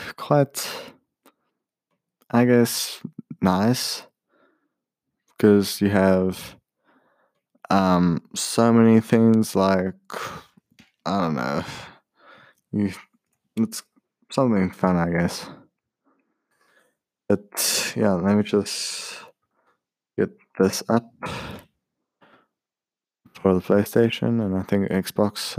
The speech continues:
is already on. Yeah. So, let me just go through the Xbox's information first, and then we'll talk about the PlayStation.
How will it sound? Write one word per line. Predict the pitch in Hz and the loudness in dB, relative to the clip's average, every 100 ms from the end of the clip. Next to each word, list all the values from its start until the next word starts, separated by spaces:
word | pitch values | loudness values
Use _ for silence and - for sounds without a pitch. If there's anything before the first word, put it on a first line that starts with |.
| - | -10
is | 87 | -4
already | 90 92 95 | 0 0 0
on. | 101 101 110 120 113 _ - - _ | -4 -6 -6 -6 -10 _ -20 -20 _
Yeah. | - 92 - - - - - _ _ - - _ _ _ _ _ _ _ _ _ | 0 0 0 -8 -20 -20 -20 _ _ -20 -20 _ _ _ _ _ _ _ _ _
So, | - - 117 113 110 - _ _ _ _ _ - | -6 2 4 6 4 0 _ _ _ _ _ -2
let | 127 | 2
me | 135 147 | 4 2
just | 131 - 117 - - - - - | 2 -2 -2 -4 -6 -8 -12 -2
go | 104 104 | 2 2
through | 104 - 107 101 98 | 0 2 4 4 2
the | 95 95 95 87 - _ _ _ _ _ _ _ - | 2 2 2 -2 -12 _ _ _ _ _ _ _ -2
Xbox's | 104 - - 92 - 107 101 - - - - | -2 -2 -6 -4 0 2 2 0 -8 -8 -4
information | 98 - 98 95 104 | -2 0 0 0 -2
first, | - 113 127 - - _ _ - - - - _ | 0 -2 -2 -6 -16 _ _ -20 -20 -20 -20 _
and | 98 | 2
then | 98 | 4
we'll | 101 | 4
talk | 98 - 92 | 2 2 2
about | 90 90 - | 2 0 0
the | 90 90 92 87 | 0 2 0 0
PlayStation. | - 92 - 90 87 - 107 120 | 2 2 2 2 0 2 0 0